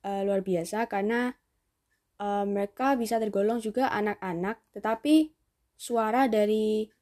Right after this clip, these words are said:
pukulan tifa itu bisa terdengar sangat jelas dan, eh, hingga panggung itu juga cukup tergoncang dari, eh, lompatan kesembilan anak tersebut. Jadi,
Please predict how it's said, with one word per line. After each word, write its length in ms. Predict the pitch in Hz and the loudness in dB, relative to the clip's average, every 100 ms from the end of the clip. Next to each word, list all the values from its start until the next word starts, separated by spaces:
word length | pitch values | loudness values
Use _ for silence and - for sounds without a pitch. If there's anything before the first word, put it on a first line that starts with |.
| _ _ _ _ | _ _ _ _
pukulan 640 | - 220 220 214 214 214 | -14 -4 0 2 2 0
tifa 480 | 208 208 202 196 190 | -2 -6 -4 -2 -2
itu 160 | 190 262 | 0 0
bisa 320 | 226 214 247 | 0 0 -2
terdengar 320 | 240 196 202 | 0 0 0
sangat 320 | 233 220 220 | 0 -2 -2
jelas 640 | 196 175 180 247 - - _ _ _ _ _ - | -4 -2 -2 -4 -8 -12 _ _ _ _ _ -2
dan, 560 | 202 208 202 202 202 208 _ _ _ _ _ _ _ - | 0 2 2 0 0 -4 _ _ _ _ _ _ _ -12
eh, 560 | 196 196 196 190 190 202 _ _ _ - | -6 -4 -2 -2 -4 -6 _ _ _ -6
hingga 560 | 202 196 226 262 254 | 0 4 6 6 2
panggung 560 | 226 220 208 214 208 - 190 | 0 0 0 2 0 -2 -10
itu 240 | 196 208 | -6 -6
juga 560 | 190 185 - 220 233 233 _ _ _ _ | -4 -8 -2 2 2 0 _ _ _ _
cukup 320 | - 196 202 _ - | -10 -6 -8 _ -6
tergoncang 720 | 196 190 185 185 208 233 262 _ - | -4 0 0 0 -2 0 -2 _ -2
dari, 520 | 190 196 196 196 185 | 2 4 4 2 0
eh, 260 | - 185 180 | -4 -6 -4
lompatan 720 | 185 185 185 202 202 202 208 _ _ _ _ - | -2 -4 -6 -4 -4 -4 -6 _ _ _ _ -8
kesembilan 800 | 190 185 180 180 - 185 185 190 | -4 -2 -2 -4 -4 -2 -2 0
anak 280 | 196 - | -2 -2
tersebut. 360 | 190 185 - 170 - _ _ _ _ _ _ _ - | -4 -6 -8 -12 -12 _ _ _ _ _ _ _ -10
Jadi, 560 | 180 175 240 285 294 | -8 -2 2 2 2